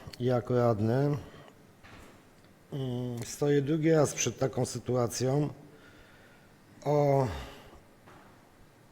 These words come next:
naciśnięcie przycisku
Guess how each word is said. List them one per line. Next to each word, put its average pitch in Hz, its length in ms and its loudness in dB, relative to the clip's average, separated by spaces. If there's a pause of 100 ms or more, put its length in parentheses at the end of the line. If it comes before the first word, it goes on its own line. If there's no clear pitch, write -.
(760)
naciśnięcie 147 640 2
przycisku 127 840 -2